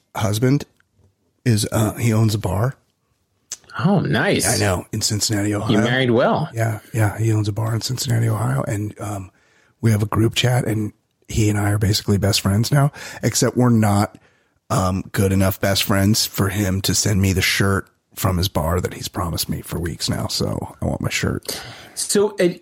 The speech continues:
Speaker 2: if you had a bar in, in Cincinnati,
Speaker 1: Yeah.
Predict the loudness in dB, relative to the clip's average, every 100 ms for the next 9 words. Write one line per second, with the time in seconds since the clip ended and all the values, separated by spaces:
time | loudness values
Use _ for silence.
0 | 0 2 4 4 4 4 2 2 2 2
1 | 4 4 2 0 -2 0 0 2 2 0
2 | -6 _ _ _ _ 0 2 2 2 0
3 | 2 0 0 0 0 -2